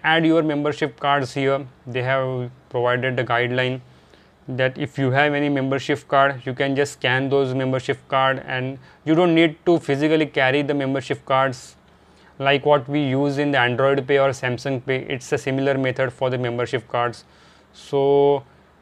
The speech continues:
you can just please, uh, enter the manually,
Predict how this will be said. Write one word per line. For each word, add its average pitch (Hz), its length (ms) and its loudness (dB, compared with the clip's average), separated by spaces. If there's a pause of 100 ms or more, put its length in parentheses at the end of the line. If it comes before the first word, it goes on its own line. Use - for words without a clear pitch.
you 131 100 -4
can 143 240 0
just 143 220 0 (160)
please, 131 460 -4
uh, 127 400 0
enter 131 320 -2
the 135 100 -2
manually, 127 560 -2